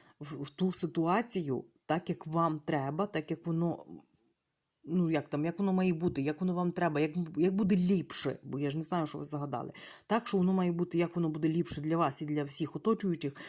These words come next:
та ситуація ж має якось так,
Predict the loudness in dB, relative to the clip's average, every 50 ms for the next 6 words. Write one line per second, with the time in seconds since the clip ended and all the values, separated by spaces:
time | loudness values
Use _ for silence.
0 | -16 -16 -14 -4 -2 0 0 0 0 0 0 0 2 2 0 0 0 0 -2 -2
1 | -2 0 2 2 4 2 2 0 -2 -4 -2 -2 -2 -2 -2 -6 -4 0 0 0
2 | 0 0